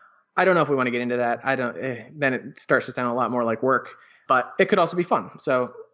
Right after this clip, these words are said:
if a thirty meter hotel style barge popped up, uh, we would take that. If the right twenty meter or fifteen meter pops up that we would just use personally,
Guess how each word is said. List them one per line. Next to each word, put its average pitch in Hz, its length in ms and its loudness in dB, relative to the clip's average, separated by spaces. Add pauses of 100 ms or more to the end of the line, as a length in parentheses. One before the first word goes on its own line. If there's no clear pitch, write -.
if 147 140 0
a 135 80 2
thirty 185 360 0
meter 151 680 2
hotel 160 360 2
style 160 280 4
barge 156 360 2
popped 160 240 0
up, 165 320 0 (400)
uh, 113 180 0
we 117 60 0
would 117 100 -4
take 123 160 -2
that. 180 220 2 (180)
If - 580 -4 (160)
the 123 120 0
right 127 260 2 (140)
twenty 147 240 2
meter 139 420 2
or 123 180 0
fifteen 131 440 -2
meter 127 240 2
pops 127 340 -2
up 127 280 0 (600)
that 120 160 4
we 123 120 4
would 120 100 4
just 127 180 2
use 123 120 0
personally, 214 440 2